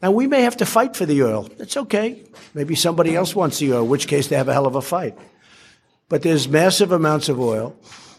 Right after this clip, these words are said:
and we're securing it for a couple of reasons. Number one, it stops isis, because isis got tremendous wealth from that oil. We have taken it. It's secured. Number two, and again, somebody else may claim it,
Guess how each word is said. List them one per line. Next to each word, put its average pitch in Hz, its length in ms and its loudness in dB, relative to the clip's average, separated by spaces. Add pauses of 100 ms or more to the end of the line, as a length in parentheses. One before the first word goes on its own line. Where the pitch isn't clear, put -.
(200)
and 175 180 2
we're 185 100 8
securing 214 520 6
it 175 140 4
for 165 120 4
a 151 40 4
couple 196 340 2
of 131 120 -2
reasons. 123 440 -2
Number 214 220 2
one, 160 500 2 (960)
it 147 120 -2
stops 165 360 2
isis, 147 400 2
because 143 320 0
isis 151 360 2
got 143 180 2
tremendous 147 500 0
wealth 139 320 2
from 113 240 -2
that 113 160 2
oil. 110 400 0
We 147 140 0
have 160 100 -2
taken 156 360 0
it. - 180 -14 (300)
It's - 120 -10
secured. - 720 0 (680)
Number 202 300 4
two, 185 800 2
and 185 120 2
again, 254 240 2
somebody 226 380 4
else 226 180 0
may 170 160 0
claim 180 380 -2
it, 139 200 -8